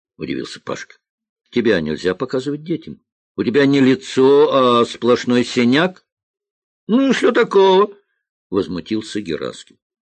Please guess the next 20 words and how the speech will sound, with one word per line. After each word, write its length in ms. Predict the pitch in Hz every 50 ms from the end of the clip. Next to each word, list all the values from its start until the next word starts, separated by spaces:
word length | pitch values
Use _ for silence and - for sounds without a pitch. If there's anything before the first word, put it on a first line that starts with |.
| _ _ _ -
"Это 400 | - - 147 156 - - 196 208
боевые 500 | 196 170 156 151 139 123 127 139 165 190
шрамы. 680 | - - - 85 85 87 87 90 92 110 147 170 165 _ _ _ _ _ _ _ _ _ _ _ _ _ - -
Вон, 440 | 214 208 160 165 165 175 190 185 185 - - - - - _ _ _ _ -
на 240 | 147 143 147 147 147
Остапа 400 | 139 - - 160 151 131 - -
посмотрите. 680 | - 147 - 147 143 139 123 123 117 101 - 92 78 - _ _ _ _ _ _ _ _ -
Ему 320 | 120 131 147 151 160 170
куда 280 | 170 180 175 160 170 185
больше 460 | 156 135 139 139 139 139 - - 143
досталось. 580 | 139 143 127 - - 76 65 57 - - - _ _ _ _ _ _ _ _ _ _ _ _ _ _ _
Он 440 | - - 120 135 147 151 156 160 160 -
на 140 | 131 135 135
меня 300 | 127 120 113 113 117 120
уже 200 | 123 110 120 117
пожаловался 720 | - 117 101 85 101 101 110 117 123 131 131 - - 123
в 40 | 113
Организацию 840 | 123 110 98 113 110 104 101 104 101 104 - - - 131 127 135
Галактических 760 | 139 151 175 180 175 165 - 123 117 110 - - - 151 - -
Наций". 520 | 135 104 85 - - - 139 143 147 _